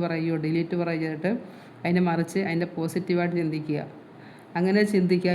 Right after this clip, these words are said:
എപ്പോഴും എന്തെങ്കിലും ഒരു വേദനാജനകമായ സ-, സിറ്റുവേഷൻ വരുമ്പോൾ അപ്പോഴൊക്കെ നിങ്ങളത് മറിച്ച് ചിന്തിക്കുക. എപ്പോഴും പോസിറ്റീവായിട്ടിരിക്കുക, സന്തോഷത്തോടെ ഇരിക്കുക. സദാസമയവും ഞാൻ ഹാപ്പിയാണ്, സന്തോഷവതിയാണ്, അല്ലെ സന്തോഷവാനാണ്, എൻ്റെ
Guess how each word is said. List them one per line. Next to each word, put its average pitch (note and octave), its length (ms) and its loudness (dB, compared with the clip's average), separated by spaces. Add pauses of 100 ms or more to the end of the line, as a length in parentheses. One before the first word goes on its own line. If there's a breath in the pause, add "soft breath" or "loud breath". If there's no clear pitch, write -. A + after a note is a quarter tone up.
എപ്പോഴും F#3 420 2 (160)
എന്തെങ്കിലും F#3 360 4
ഒരു F#3 160 0
വേദനാജനകമായ F3+ 680 2
സ-, F3 240 -2
സിറ്റുവേഷൻ F3 440 -2
വരുമ്പോൾ E3 320 -2
അപ്പോഴൊക്കെ F3 420 0
നിങ്ങളത് E3 320 -2
മറിച്ച് D#3 300 -4
ചിന്തിക്കുക. D#3 360 -2 (200)
എപ്പോഴും F3+ 360 0
പോസിറ്റീവായിട്ടിരിക്കുക, E3+ 720 -2 (120)
സന്തോഷത്തോടെ E3 520 -4
ഇരിക്കുക. D#3+ 340 -4 (800 loud breath)
സദാസമയവും F3+ 720 4
ഞാൻ F3 180 2
ഹാപ്പിയാണ്, D#3+ 520 -2 (100)
സന്തോഷവതിയാണ്, D#3+ 800 -4
അല്ലെ D#3 220 -2
സന്തോഷവാനാണ്, D#3+ 800 -4 (680 loud breath)
എൻ്റെ E3 140 2